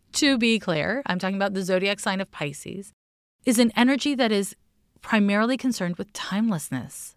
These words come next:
formlessness, imagination, interconnection, empathy, big feelings, and flow, right? So Saturn is a container, and Pisces loves to flow.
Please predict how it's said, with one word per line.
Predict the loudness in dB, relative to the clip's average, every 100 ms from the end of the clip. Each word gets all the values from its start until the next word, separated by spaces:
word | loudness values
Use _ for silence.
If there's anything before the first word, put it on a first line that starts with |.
| _
formlessness, | -14 -2 2 4 2 0 -6 -10 -12 -14 -14 -4
imagination, | 0 2 0 0 2 2 0 -2 -6 -4
interconnection, | 0 0 -2 -10 -10 -4 -2 -2 -4 -6 -6 -6 -10 -16 _ _ 2
empathy, | 4 4 0 -4 -10 -10 -14 _ _ _ -2
big | -2 -2
feelings, | -4 -2 0 0 0 -2 -6 -6
and | -6
flow, | -6 -12 -8 -4 -2 -4 -8 -18 _ -12
right? | -8 -6 -6 -10 _ _ -20 -20
So | 0 2 2 _
Saturn | -2 2 4 4
is | 2 0
a |
container, | -2 -4 -4 -2 0 0 0
and | -4
Pisces | -2 -2 -2 0 -2 0
loves | 0 0 0 -6
to | -10
flow. | -12 -2 2 2 -2